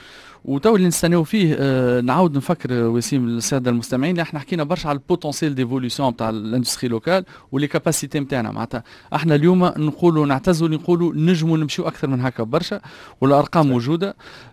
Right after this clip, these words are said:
Speaker 1: آه، احنا شنو نطلبوا مثلًا؟ وال-، احنا نطلبوا تو نق-، نقولها دون لي ميديا، مي هما في بالهم لي زانستونس، احنا،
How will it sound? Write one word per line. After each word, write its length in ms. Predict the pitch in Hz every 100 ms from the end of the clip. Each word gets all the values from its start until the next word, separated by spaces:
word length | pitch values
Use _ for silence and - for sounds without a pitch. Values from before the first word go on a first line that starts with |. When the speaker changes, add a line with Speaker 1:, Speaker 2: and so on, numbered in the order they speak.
| -
Speaker 1:
آه، 1040 | 143 139 131 131 127 127 123 127 - -
احنا 180 | 147 175
شنو 160 | -
نطلبوا 220 | 175 135 120
مثلًا؟ 600 | 123 131 139 185 180 175
وال-، 760 | 160 147 147 151 151 147 160 -
احنا 180 | 165 190
نطلبوا 300 | 208 160 151
تو 240 | 156 147
نق-، 260 | 139 131 135
نقولها 340 | 135 - 147
دون 180 | 127 127
لي 60 | 127
ميديا، 300 | 135 156 180
مي 100 | 131
هما 180 | 139
في 140 | 135 139
بالهم 400 | 147 139 117 113
لي 220 | 117 123
زانستونس، 420 | 123 123 151 127
احنا، 300 | 123 123 117